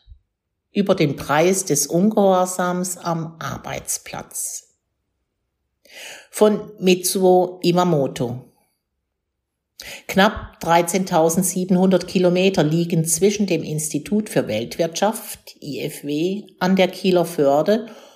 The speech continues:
und dem Dorf Hangan im Inselstaat Papua-Neuguinea im Pazifik. Wüstenwälder und Ozeane trennen die Orte.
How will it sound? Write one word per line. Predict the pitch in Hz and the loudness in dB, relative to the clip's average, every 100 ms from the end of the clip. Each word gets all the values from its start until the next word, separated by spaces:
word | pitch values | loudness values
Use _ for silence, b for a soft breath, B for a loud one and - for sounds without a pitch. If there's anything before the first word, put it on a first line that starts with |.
| B - | B 4
und | 233 294 285 - | 4 4 -2 -2
dem | 208 202 202 | 2 2 2
Dorf | 180 160 180 - - | 4 4 2 -2 -2
Hangan | 180 208 208 143 151 165 160 | 4 4 4 2 -2 -4 -4
im | 160 156 | -2 -2
Inselstaat | - 151 147 151 - 170 - 160 160 160 - | -2 -2 -2 -2 -2 -4 -2 -2 -2 -4 -6
Papua-Neuguinea | 151 - - 156 156 156 151 147 156 147 139 135 160 160 156 160 | -8 -6 -2 -2 0 0 -2 -2 -2 0 0 0 0 0 -4 -2
im | 160 160 | -2 -2
Pazifik. | - 160 - - - - - - _ _ _ _ _ _ _ _ B B B B | -6 -6 -6 -10 -12 -12 -16 -18 _ _ _ _ _ _ _ _ B B B B
Wüstenwälder | 190 214 233 - - 220 180 175 185 185 | 6 8 6 0 2 4 6 6 4 4
und | 185 | 2
Ozeane | - 185 214 160 143 139 156 | 4 4 4 2 2 0 -2
trennen | - 139 147 160 | -4 -4 -2 -2
die | 165 | -2
Orte. | - 156 151 - 127 | -2 -2 -2 -6 -8